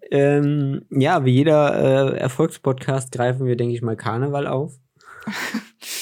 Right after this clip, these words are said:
Speaker 2: Ich dachte, wir, wir tun das nicht, weil wir nicht so viel <laughs> dazu zu sagen haben.
Speaker 1: Das haben wir mit den Oscars haben wir uns ja auch nicht gescheut.
Speaker 2: Ja, das stimmt.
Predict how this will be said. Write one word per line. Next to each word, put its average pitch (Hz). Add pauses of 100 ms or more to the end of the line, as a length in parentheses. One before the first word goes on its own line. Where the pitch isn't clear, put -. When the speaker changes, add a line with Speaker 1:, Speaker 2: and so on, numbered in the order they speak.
(160)
Speaker 2:
Ich -
dachte, 226
wir, 214 (560)
wir 208
tun 233
das 214
nicht, 214
weil 175
wir 180
nicht 196
so 208
viel 262
<laughs> -
dazu 370
zu 311
sagen 247
haben. 240
Speaker 1:
Das -
haben 165
wir 139
mit 131
den 127
Oscars 160
haben 160
wir 151
uns 143
ja 139
auch 123
nicht 127
gescheut. 117 (600)
Speaker 2:
Ja, 185
das 190
stimmt. 175